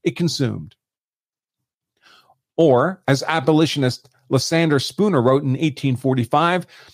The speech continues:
The Second Amendment obviously recognizes the natural right of all men to keep and bear arms for their personal defense, and prohibits both Congress and the state governments from infringing the right of the people, that is, of any people,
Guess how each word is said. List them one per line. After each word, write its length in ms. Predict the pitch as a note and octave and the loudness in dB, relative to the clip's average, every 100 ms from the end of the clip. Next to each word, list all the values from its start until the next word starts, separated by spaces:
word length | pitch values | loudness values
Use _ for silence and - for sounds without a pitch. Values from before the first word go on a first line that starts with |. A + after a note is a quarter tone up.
| _ | _
The 80 | D#3+ | -4
Second 280 | - A3 G3+ | -2 -2 0
Amendment 380 | F3+ E3+ F3 - | 0 0 -2 -4
obviously 640 | - G#3+ G#3+ F3+ C3 - A#2+ | -2 0 0 0 -2 0 -2
recognizes 720 | A#2+ F3+ - D#3 D#3 C#3+ C#3+ | 0 -2 -4 -2 0 0 -4
the 120 | C3 | -2
natural 440 | C3 F3+ F#3 - C#3+ | 0 0 -2 -2 2
right 240 | C#3+ D#3 | 2 0
of 140 | C#3 A#2 _ | -2 -6 _
all 280 | F#3 F#3+ F#3+ | 2 2 2
men 260 | C3 A2 | 0 -2
to 80 | G#2 | -4
keep 240 | A2+ F#3 - | -6 -6 -2
and 100 | C#3+ | 2
bear 180 | C#3 | 2
arms 280 | C3+ C3+ C3 | 4 2 0
for 140 | - B2+ | -4 -2
their 140 | A2+ | -2
personal 440 | - F#3+ - D3+ | 0 -2 0 -2
defense, 440 | A#2+ A#2 D3+ F3 - - - _ - | -2 -2 -2 -2 -6 -16 -20 _ -2
and 140 | C#3 | 0
prohibits 420 | C#3 E3+ F3+ D3 | 2 2 0 -4
both 340 | A#2+ C#3+ G#3 - | 0 2 2 0
Congress 500 | E3 F#3 F3+ F#3+ - - | 0 2 2 0 -2 -2
and 240 | A3+ A#3 | 0 0
the 60 | G3+ | -2
state 280 | - D3+ | 0 0
governments 560 | C#3 B2 A2 F#2+ - - _ _ - | 0 -2 -2 -6 -10 -14 _ _ -2
from 160 | D#3 | 2
infringing 540 | D3+ C3 G3 G3 G3+ F3+ | 2 2 0 2 0 2
the 80 | |
right 180 | D3+ E3 | 2 2
of 100 | C#3+ | 0
the 60 | C3 | -2
people, 480 | - C#3 - E2 - _ - | -2 -4 -4 -12 -18 _ -2
that 140 | E3+ | 2
is, 140 | F3+ | 2
of 140 | F3 - - | 2 -2 -2
any 280 | C4 B3 | 0 0
people, 500 | F#3+ - G2 - - | 0 -6 -8 -12 -14